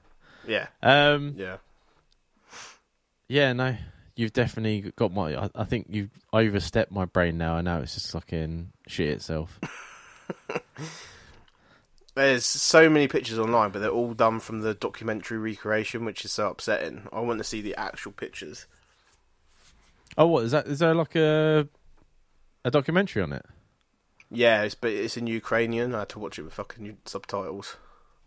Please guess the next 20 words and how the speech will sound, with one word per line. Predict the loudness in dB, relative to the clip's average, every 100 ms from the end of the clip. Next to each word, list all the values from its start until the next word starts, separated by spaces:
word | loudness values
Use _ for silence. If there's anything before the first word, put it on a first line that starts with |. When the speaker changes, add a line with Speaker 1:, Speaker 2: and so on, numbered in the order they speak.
| _ _ -20 -12
Speaker 2:
Oh. | -6 -4 -6 -12 _ _ _ -20 -20 -20 -20 -20 _
Yeah, | -6 -4
they | -2
wouldn't | -4 -8 -8
show | -8 -8
it. | -10 _ _ _ -18 2
I, | 6 6 8 6
um, | 4 0 -8 _ _ _
yeah, | 4 4
no, | 6 4
if | 2 2
anything, | 2 2 -2 0
I | 2
would | 2 2
say | 0
it | -2
was, | -4 -6
like, | -4
aliens, | -6 -8 -10 -8
because | 0 4 4 4 -4